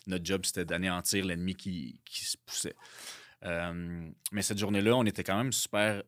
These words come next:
éloignés. Puis c'est la première fois que j'ai, j'ai, wit-, tu sais, j'ai vu, euh, un, un combat, euh, par le, par le feu, là, un, un vrai combat, full-blown combat,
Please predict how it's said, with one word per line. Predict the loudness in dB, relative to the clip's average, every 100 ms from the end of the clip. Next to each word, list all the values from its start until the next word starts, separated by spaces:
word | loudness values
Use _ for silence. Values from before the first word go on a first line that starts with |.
| -6
éloignés. | -4 0 0 2 0 0
Puis | -2 -4 -6
c'est | -4 2
la | 0
première | 2 4 4
fois | 2 0
que | 2
j'ai, | 0 0 -2 -4
j'ai, | -6 -6 -6 -10 -12 -16 -10
wit-, | -6 -6
tu | -6 -8
sais, | -6
j'ai | -4 -6
vu, | -4 0 0 0
euh, | -4 -8 -12 -14
un, | -12 -12 -12 -16 -20 -10
un | -8
combat, | -2 0 4 6 6 4 -2
euh, | -6 -2
par | -2 -2
le, | -2 -4 -6 -10
par | -8
le | -8
feu, | -8 -10 -10
là, | -8
un, | -8 -10
un | -14 -16
vrai | -10 -10
combat, | -6 -4 -2 -4
full-blown | -2 -4 -2 -2 -2
combat, | -4 -2 0 -2